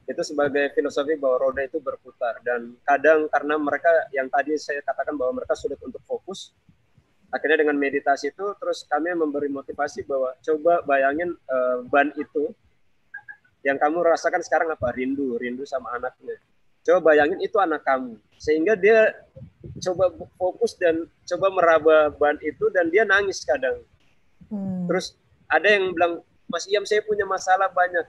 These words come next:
Speaker 1: Akhirnya saya coba bilang, "Coba angkat ban itu."
Speaker 2: Hmm.
Speaker 1: Dipikullah ban-ban itu, dalam arti saya coba memberikan motivasi-motivasi aja untuk mereka bereksplorasi.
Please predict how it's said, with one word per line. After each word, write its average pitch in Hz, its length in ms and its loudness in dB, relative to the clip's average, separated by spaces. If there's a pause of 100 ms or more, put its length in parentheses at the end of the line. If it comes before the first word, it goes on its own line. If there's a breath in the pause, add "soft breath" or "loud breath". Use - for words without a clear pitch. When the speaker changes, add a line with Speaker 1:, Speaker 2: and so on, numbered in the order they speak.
(100)
Speaker 1:
Akhirnya 214 300 0
saya 226 160 4
coba 190 240 2
bilang, 202 180 0
"Coba 247 340 4
angkat 196 300 2
ban 156 220 4
itu." 151 320 -4 (560)
Speaker 2:
Hmm. 185 300 -6
Speaker 1:
Dipikullah 190 580 2
ban-ban 151 400 2
itu, 151 220 0
dalam 147 260 -2
arti 151 300 2 (460)
saya 214 280 0
coba 196 280 2
memberikan 160 460 2
motivasi-motivasi 131 1120 -6
aja 117 260 -4
untuk 147 200 -6
mereka 147 240 0
bereksplorasi. 131 1000 -4